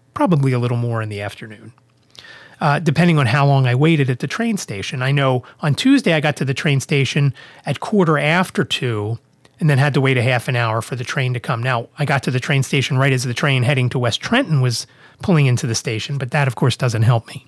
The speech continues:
I told Kirk on Tuesday, I called him after I was dropped off at the station. I, I called him and I told him, I said, "I,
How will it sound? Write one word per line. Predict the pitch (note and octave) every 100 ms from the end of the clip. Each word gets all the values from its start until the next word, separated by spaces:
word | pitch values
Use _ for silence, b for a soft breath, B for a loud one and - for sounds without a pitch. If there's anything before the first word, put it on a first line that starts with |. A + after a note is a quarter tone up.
| -
I | F#3
told | - A#3+ C4 E3+
Kirk | G#3 F#3 -
on | D#3 C#3+
Tuesday, | - G#3 G#3 F3 - F#2+ F#2 - - _ _ _ _ _ - -
I | -
called | - F3 D3+ C#3
him | A#2+ B2 - -
after | D3+ -
I | D3 C3
was | B2+
dropped | - C3 D#3
off | C3
at | C#3+
the | C#3
station. | - C#3 A#2+ -
I, | C#3+ - -
I | F3
called | - G3+ F#3
him |
and | D#3
I | C#3
told | - D3
him, | C#3
I |
said, | C3 D#3
"I, | C#3